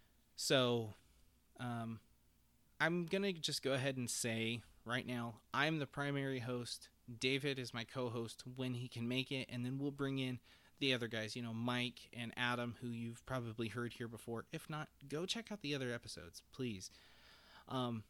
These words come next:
so that's the way hosting duties are gonna go. Um, episodes are typi-, typically gonna stay within about thirty minutes, and I, I've done that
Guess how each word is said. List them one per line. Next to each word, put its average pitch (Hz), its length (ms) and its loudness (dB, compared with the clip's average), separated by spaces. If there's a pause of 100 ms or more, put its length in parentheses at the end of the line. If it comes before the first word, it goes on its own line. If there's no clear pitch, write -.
(140)
so - 140 -2
that's 139 360 2
the 139 140 2
way 127 140 4
hosting 120 460 0
duties 110 360 0
are 104 40 -6
gonna 110 220 -4
go. 101 220 -4 (1120)
Um, 127 280 0
episodes 165 460 0
are 139 60 -2
typi-, 151 400 -2 (280)
typically 220 440 -2
gonna 185 220 4
stay 139 440 6
within 143 800 2 (260)
about 127 480 0
thirty 135 400 2
minutes, 120 480 0
and 120 360 -2 (520)
I, - 400 -2
I've 151 180 -2
done 170 260 4
that - 340 -2